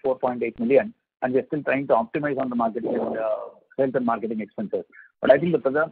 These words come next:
the predominant other expenses invariably has been, uh, on account of about, uh,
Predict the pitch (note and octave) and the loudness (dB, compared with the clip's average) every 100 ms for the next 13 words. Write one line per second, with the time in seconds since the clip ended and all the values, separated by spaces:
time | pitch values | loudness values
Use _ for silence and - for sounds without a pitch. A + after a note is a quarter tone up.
0 | - B2+ A#2+ B2 C3+ E3+ G3 F#3 D#3+ E3 | -4 -4 0 4 6 4 0 0 0 -2
1 | - D#3 C#3+ D#3 D3 C#3 C#3+ D3+ D3 C#3+ | -8 -12 -10 -8 -8 -6 -6 -6 -6 -4
2 | B2+ B2 C3 B2 - _ _ - B2+ A#2+ | -4 -4 -6 -8 -12 _ _ 2 4 4
3 | - B2+ C3+ C3+ D3+ D#3 C#3+ C#3 C#3 C#3 | 0 -6 -6 -6 -8 -8 -8 -6 -4 -2
4 | C3+ C3 | -4 -6